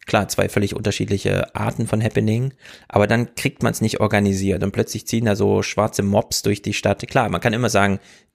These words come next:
die sind daran schuld, die haben sich ja dafür entschieden, das zu machen, aber man muss in der Lage sein,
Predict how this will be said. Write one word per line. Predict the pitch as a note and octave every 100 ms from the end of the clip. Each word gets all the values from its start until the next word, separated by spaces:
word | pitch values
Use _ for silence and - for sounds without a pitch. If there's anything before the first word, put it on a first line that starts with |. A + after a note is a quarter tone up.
| _
die | A2+ A#2
sind | A2+ G#2 -
daran | G2+ G2 F#2+
schuld, | - A#2 G2+
die | G2
haben | G2+
sich | G2+ G2+
ja |
dafür | G2 -
entschieden, | G2+ - A2+ G2+
das | G2
zu | -
machen, | F#2+ G2+ -
aber | F#2+
man | G2 G2+
muss | G#2 C3+ -
in |
der | G#2+
Lage | G2+ A2 A2+
sein, | G2 G2